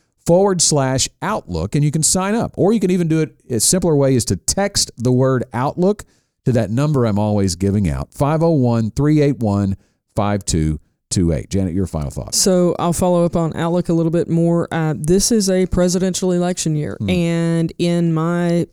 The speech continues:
Speaker 2: uh, two decades plus as a financial advisor, <laughs> this one in four years, <laughs> this is the year when, every time when we have a presidential election year, this is when people are like, "What's gonna happen? What's gonna
Speaker 1: Mm-hmm.
Speaker 2: happen? What's gonna happen?"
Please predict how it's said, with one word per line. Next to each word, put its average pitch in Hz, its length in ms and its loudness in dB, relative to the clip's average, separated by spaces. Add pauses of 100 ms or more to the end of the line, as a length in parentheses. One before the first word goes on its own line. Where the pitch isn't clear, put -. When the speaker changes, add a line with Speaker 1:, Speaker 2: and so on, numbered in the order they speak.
(180)
Speaker 2:
uh, 151 340 -2 (180)
two 190 160 -2
decades 185 420 0
plus 180 440 -2
as 156 500 -2
a 156 160 0
financial 160 540 -2
advisor, 160 600 -2 (440)
<laughs> - 480 -4
this 175 320 0
one 185 180 2
in 185 120 2
four 185 260 2
years, 175 420 2 (580)
<laughs> 202 120 -12
this 185 280 2
is 196 200 0
the 180 100 2
year 170 360 2
when, 170 600 0
every 165 300 0
time 196 260 0
when 160 160 2
we 160 100 2
have 165 80 2
a 160 60 0
presidential 160 600 0
election 165 400 -2
year, 147 160 0
this 147 200 -2
is 156 160 0
when 156 180 -2
people 160 300 -2
are 156 80 0
like, 135 220 -2
"What's 160 160 -2
gonna 175 160 0
happen? 165 300 0
What's 139 180 0
gonna 165 140 0
Speaker 1:
Mm-hmm. 156 60 4
Speaker 2:
happen? 143 220 -2
What's 143 180 -2
gonna 151 140 -4
happen?" 160 340 -4